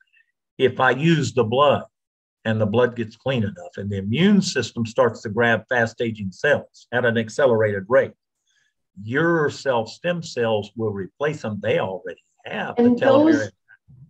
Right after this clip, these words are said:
Speaker 2: and those stem cells are like baby cells.
Speaker 1: Mm-hmm.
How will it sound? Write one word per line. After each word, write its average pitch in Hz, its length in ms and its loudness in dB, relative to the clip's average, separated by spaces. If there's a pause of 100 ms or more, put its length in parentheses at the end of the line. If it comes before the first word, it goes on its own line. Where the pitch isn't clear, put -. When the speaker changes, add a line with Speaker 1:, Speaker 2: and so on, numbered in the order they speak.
(300)
Speaker 2:
and 247 240 8
those 277 340 4
stem 285 400 6
cells 196 460 2
are 208 200 0
like 175 300 0
baby 240 400 2
cells. - 720 -6 (300)
Speaker 1:
Mm-hmm. 123 320 -8